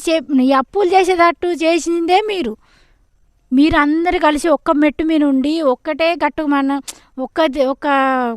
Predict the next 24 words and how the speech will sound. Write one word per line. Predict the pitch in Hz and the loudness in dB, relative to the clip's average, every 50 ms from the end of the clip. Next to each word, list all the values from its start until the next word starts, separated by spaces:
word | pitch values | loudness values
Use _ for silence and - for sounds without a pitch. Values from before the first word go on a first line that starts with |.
| 220 208 214 | -8 -8 -6
గూటి | 277 302 277 330 | -6 -4 -4 -2
మీద | 311 320 311 | -2 0 0
నిలబడి | 311 285 285 277 285 285 285 277 262 254 277 294 277 | 2 2 0 0 0 0 0 0 0 0 0 0 0
నేను | 277 285 277 277 | 0 0 -2 -2
వీళ్ళనే | 262 269 277 294 302 302 311 302 302 | -2 -4 -4 -2 -2 -2 -2 -4 -4
గెలిపిస్తాము, | 247 277 269 247 285 277 - - 294 269 262 269 285 285 - - - - - 262 | -4 -4 -6 -4 -6 -8 -8 -8 -6 -4 -4 -4 -4 -6 -8 -12 -20 -12 -6 -4
మీరు | 277 285 | -2 0
అన్ని | 269 277 302 269 | 0 0 0 0
డబ్బులు | 277 262 233 240 302 311 | -2 -2 -2 -2 -2 0
పెట్టుకోకండి, | 285 285 277 277 - 285 277 - 269 254 247 247 254 277 277 269 240 - - - - - | 0 -2 -2 -2 -2 -2 -2 0 0 -2 0 0 0 -2 -2 -2 -6 -10 -16 -16 -6 -2
మీరు | 254 277 277 240 | 0 0 2 2
వేస్ట్, | 240 254 277 311 302 - - 330 | 4 4 4 4 2 0 -4 -4
ఒకళ్ళనే | 311 302 247 269 294 277 - - 311 320 330 320 330 302 | -4 -2 -4 -4 -4 -4 -2 0 2 2 2 2 0 0
మాకు | 285 294 294 - 277 | 0 0 -2 -2 -4
వీళ్ళని | 254 285 285 294 285 277 269 | -6 -4 -4 -2 -2 0 0
మంచి | 262 262 262 262 339 | 0 0 0 2 2
అనుకుంటున్నాం, | 311 294 294 285 294 277 262 294 269 269 277 277 262 | 2 2 2 0 0 -2 0 0 2 2 2 2 2
వీళ్ళని | 240 285 285 285 269 | 2 2 2 4 4
నిలబెడతాను, | 269 277 285 302 302 285 277 294 294 320 | 2 2 2 2 0 0 0 -2 -2 -2
మీరు | 320 311 277 | -2 -2 -2
అందరు | 262 262 302 262 | -2 -4 -4 -4
డ్రాప్ | - 262 247 262 285 - | -2 -2 0 0 0 -2
అయింది | 311 311 294 285 277 269 | -2 -4 -2 -2 -4 -4
అనుకుంటే | 254 247 - 277 233 226 233 269 | -6 -6 -6 -6 -6 -4 -4 -6